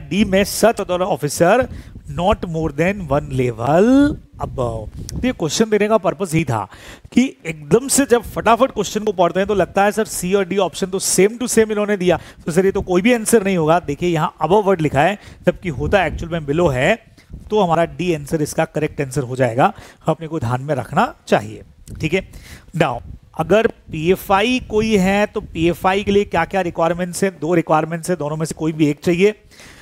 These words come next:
नंबर वन, या तो कॉन्स्टिट्यूटेड हो सेंट्रल या स्टेट एक्ट में, other than this act or the previous company law। सिंपल एक रिक्वायरमेंट आप लोग जानते हो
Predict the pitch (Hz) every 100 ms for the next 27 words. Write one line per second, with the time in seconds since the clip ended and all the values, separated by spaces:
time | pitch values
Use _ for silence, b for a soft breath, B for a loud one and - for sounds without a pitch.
0 | B B 135 175 220 226 208 220 202 156
1 | 160 170 214 220 175 165 196 185 180 185
2 | 170 185 185 - 156 165 202 208 180 175
3 | 156 - - 175 156 143 123 120 180 -
4 | _ _ _ _ _ - - B B B
5 | B - - 165 175 240 180 214 208 143
6 | 220 - 170 156 - - 190 220 185 208
7 | - 160 156 170 - 131 131 123 107 107
8 | 160 160 185 170 165 156 160 160 165 156
9 | 160 160 151 170 170